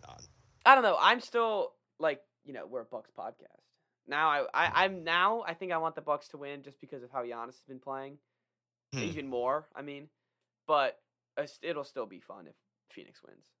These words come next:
Speaker 2: I just hope it goes to seven. It's gotta go to seven.
Speaker 1: Yes, that's, that's where I'm at
Speaker 2: It's
Speaker 1: as well.
Speaker 2: always the
Speaker 1: I
Speaker 2: goal.
Speaker 1: have no real dog in the race.
Speaker 2: Yeah.
Speaker 1: Give me a game seven.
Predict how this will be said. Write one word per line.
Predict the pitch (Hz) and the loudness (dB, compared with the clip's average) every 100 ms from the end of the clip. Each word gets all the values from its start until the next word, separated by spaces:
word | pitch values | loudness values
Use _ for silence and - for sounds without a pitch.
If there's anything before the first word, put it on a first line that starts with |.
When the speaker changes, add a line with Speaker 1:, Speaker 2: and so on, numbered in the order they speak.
| _ | _
Speaker 2:
I | 170 | 2
just | 226 226 | 2 0
hope | 175 | -4
it | |
goes | 151 143 | -6 -8
to | |
seven. | - 76 - _ - | -12 -14 -16 _ -12
It's | - | -2
gotta | 185 | 0
go | 139 | -2
to | 110 | -12
seven. | 120 - _ _ - | -20 -20 _ _ -14
Speaker 1:
Yes, | - - - - | -6 -4 -4 -2
that's, | 107 - - | -2 0 0
that's | 127 123 120 | 0 0 0
where | 101 | 0
I'm | 95 92 | 0 0
at | 87 | -4
Speaker 2:
It's | 87 | 0
Speaker 1:
as | 196 | 4
well. | |
Speaker 2:
always | 202 196 | 4 4
the | 180 110 | 0 2
Speaker 1:
I | 104 | 4
Speaker 2:
goal. | 104 | 2
Speaker 1:
have | - _ _ _ - 139 147 | -6 _ _ _ -14 -8 -2
no | 139 | 0
real | 123 127 | 4 2
dog | 113 110 107 | 4 4 4
in | 104 | 2
the | 98 | -2
race. | 92 98 - - - - - | -2 0 0 -2 -6 -20 -20
Speaker 2:
Yeah. | - _ _ _ - | -20 _ _ _ -8
Speaker 1:
Give | 98 | -6
me | 90 | -4
a | |
game | 82 87 80 | -6 -8 -6
seven. | 78 80 | -6 -6